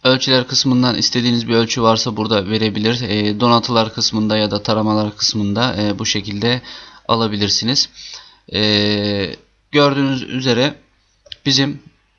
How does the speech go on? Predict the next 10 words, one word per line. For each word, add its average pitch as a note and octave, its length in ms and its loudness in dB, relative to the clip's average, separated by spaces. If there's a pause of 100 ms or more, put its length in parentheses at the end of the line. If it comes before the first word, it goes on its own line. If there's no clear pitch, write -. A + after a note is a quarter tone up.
(520)
projemize B2 680 2
ait B2+ 580 0
bütün C3+ 380 -2
aplikasyon B2 760 -2
ve A2 120 -2
çizimlerin, A#2 800 0
e, G#2 100 -6
yer A2+ 300 0
aldığı A2 540 0 (480)
program A#2+ 480 2